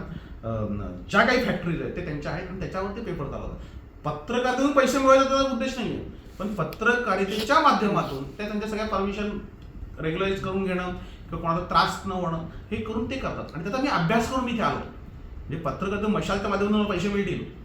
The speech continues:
हा उद्देश मी डोक्यात, आधी पत्रकारितेमध्ये मी, अ, मला काय करायची आता गरज नाहीये. म्हणजे एक वेगळ्या उंचीवर मी पोहोचलोय, तरी सुद्धा मी पत्रकारिता करतो. कारण पत्रकारिता मी थांबवली, त्या दिवशी माझे सगळे धंदे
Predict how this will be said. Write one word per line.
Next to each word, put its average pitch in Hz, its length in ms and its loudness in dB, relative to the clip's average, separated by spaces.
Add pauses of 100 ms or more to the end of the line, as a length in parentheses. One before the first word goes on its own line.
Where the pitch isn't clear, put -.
हा 160 80 0
उद्देश 185 240 0
मी 202 60 -2
डोक्यात, 185 240 0
आधी 196 240 2
पत्रकारितेमध्ये 202 680 0
मी, 220 160 -2 (360)
अ, 123 40 -6 (520)
मला 170 80 2
काय 202 140 0
करायची 208 240 2
आता 202 200 2
गरज 208 140 2
नाहीये. - 460 -2 (600)
म्हणजे 156 160 -4
एक 170 140 -2
वेगळ्या 185 160 0
उंचीवर 175 520 4
मी 208 100 2
पोहोचलोय, 160 400 -2 (520)
तरी 202 160 0
सुद्धा 208 280 0
मी 220 100 2
पत्रकारिता 190 500 -2
करतो. 160 180 0
कारण 160 140 0
पत्रकारिता 208 340 0
मी 226 60 2 (100)
थांबवली, 190 600 4 (680)
त्या 208 180 6
दिवशी 190 220 4
माझे 185 180 0
सगळे 175 140 -2
धंदे 160 540 -2